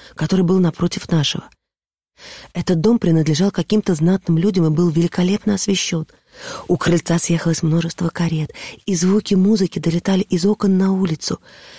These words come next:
Я схватила батюшку за полу сюртука,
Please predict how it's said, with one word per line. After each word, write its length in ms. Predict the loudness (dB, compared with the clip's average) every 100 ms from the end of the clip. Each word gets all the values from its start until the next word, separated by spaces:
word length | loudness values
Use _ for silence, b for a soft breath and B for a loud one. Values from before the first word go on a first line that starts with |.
| B -2
Я 140 | 0
схватила 460 | 2 0 2 2 2
батюшку 480 | 2 0 -2 -4
за 140 | -4 -4
полу 400 | -2 0 0 -2
сюртука, 560 | -4 -4 -4 -2 -2